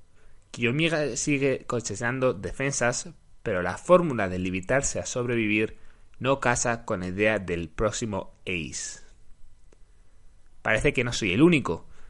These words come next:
ya que los números de attendance media de los shows de Noah me acompañan. El cambio neto ha sido nulo. Noah no ha ganado ni ha perdido ningún fan,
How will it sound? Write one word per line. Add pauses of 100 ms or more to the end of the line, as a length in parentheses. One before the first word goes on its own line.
(280)
ya
que
los
números
de
attendance
media
de
los
shows
de
Noah
me
acompañan. (720)
El
cambio
neto
ha
sido
nulo. (640)
Noah
no
ha
ganado
ni
ha
perdido
ningún
fan,